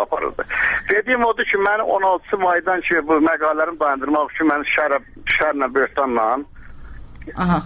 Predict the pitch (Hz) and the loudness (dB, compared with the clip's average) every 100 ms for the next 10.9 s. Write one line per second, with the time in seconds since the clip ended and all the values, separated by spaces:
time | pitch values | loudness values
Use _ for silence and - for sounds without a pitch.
0 | - 147 143 - 156 - 135 135 147 143 | 0 0 0 0 0 2 0 2 2 2
1 | 135 127 127 117 135 - 113 - 110 101 | 2 0 0 0 0 2 0 0 0 0
2 | - 156 156 - - - 185 - 220 - | 0 0 0 -6 -6 -2 0 0 0 -2
3 | - - - 175 180 180 185 180 196 180 | -6 -6 -2 2 2 2 2 2 2 2
4 | 175 170 185 196 - 226 196 156 143 123 | 0 2 0 0 -2 0 2 2 0 2
5 | 110 90 - - - - 180 202 214 190 | 0 -2 -8 -18 -10 -2 0 0 0 0
6 | 185 - 170 185 202 - 185 196 - 196 | -2 -4 -4 0 -2 0 0 0 0 2
7 | 175 175 165 175 170 160 175 156 165 175 | 2 0 0 0 0 2 4 4 4 2
8 | 160 160 165 156 151 151 151 139 151 - | 2 2 0 0 0 0 2 2 2 2
9 | 143 123 117 104 - 92 147 165 175 165 | 2 2 2 0 2 2 2 2 0 2
10 | 156 147 - - 107 85 92 107 | 2 2 -2 -2 -2 -2 -2 0